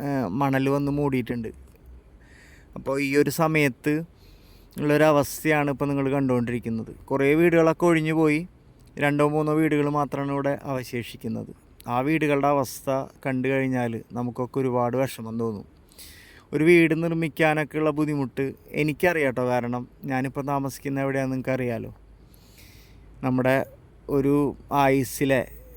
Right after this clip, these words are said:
പ്രയത്നമാണ് ഒരു വീട് എന്ന് പറയുമ്പോൾ. അങ്ങനെ പണിത വീടുകളുടെ അവസ്ഥയാണ് ഇപ്പോൾ കാണുന്നത്. കടലും കണ്ട് അടിച്ച് കയറിക്കൊണ്ടിരിക്കുകയാണ്, കാരണം മഴക്കാലമാണ്, നല്ല കാറ്റുണ്ട്, നിർത്താതെ പെയ്യുന്ന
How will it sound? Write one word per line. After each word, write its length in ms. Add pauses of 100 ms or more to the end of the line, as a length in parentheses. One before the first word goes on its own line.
(120)
പ്രയത്നമാണ് 640
ഒരു 160
വീട് 240
എന്ന് 160
പറയുമ്പോൾ. 340 (760)
അങ്ങനെ 440 (100)
പണിത 340
വീടുകളുടെ 560 (320)
അവസ്ഥയാണ് 580 (260)
ഇപ്പോൾ 240
കാണുന്നത്. 440 (840)
കടലും 340
കണ്ട് 180 (180)
അടിച്ച് 380
കയറിക്കൊണ്ടിരിക്കുകയാണ്, 840
കാരണം 320 (560)
മഴക്കാലമാണ്, 680
നല്ല 240 (100)
കാറ്റുണ്ട്, 540 (220)
നിർത്താതെ 480
പെയ്യുന്ന 220